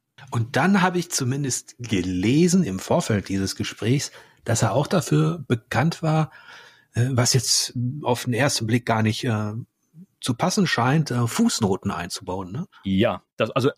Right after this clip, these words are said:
Speaker 2: generell muss man sagen, Pratchett hat anachronistisch geschrieben. Also er hat über eine Fantasy-Welt geschrieben und hat als Vergleich trotzdem Flugzeuge, Züge oder Computer benutzt. Quasi mit dem Wissen von heute über seine Fantasy-Welt geschrieben, was ja oft als Bruch schon sehr ungewöhnlich ist und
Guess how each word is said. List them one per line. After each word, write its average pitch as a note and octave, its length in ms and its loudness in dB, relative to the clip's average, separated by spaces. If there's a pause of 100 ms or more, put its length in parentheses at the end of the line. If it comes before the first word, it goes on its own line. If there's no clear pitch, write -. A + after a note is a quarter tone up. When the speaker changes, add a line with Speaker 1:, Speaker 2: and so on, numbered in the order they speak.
(120)
Speaker 2:
generell C3 360 4
muss F3+ 160 0
man F#3 140 2
sagen, F3 280 2
Pratchett - 460 -2
hat - 240 -4
anachronistisch A#2+ 880 -2
geschrieben. F3 640 -2 (480)
Also A#2+ 240 2
er B2 80 4
hat C#3+ 100 0
über D3 120 0
eine C3 100 2
Fantasy-Welt E3+ 760 2
geschrieben E3+ 500 0
und C#3+ 120 0
hat C3+ 120 0
als B2+ 180 -6
Vergleich B2+ 500 0
trotzdem - 340 -4
Flugzeuge, B2 840 0
Züge C3+ 640 0 (320)
oder A#2+ 180 2
Computer B2+ 500 0
benutzt. G#2 580 -4
Quasi A#2+ 320 0
mit C3+ 160 2
dem B2 160 2
Wissen E3 280 2
von C#3+ 200 0
heute D3 300 2
über C#3 180 4
seine B2 240 2
Fantasy-Welt A2+ 720 -2
geschrieben, C#3 480 0
was B2+ 160 0
ja B2+ 100 2
oft - 220 -6
als B2+ 120 -6
Bruch C#3 280 0
schon B2 180 0
sehr A#2+ 160 0
ungewöhnlich D3+ 640 2
ist D3+ 200 -2
und B2+ 260 0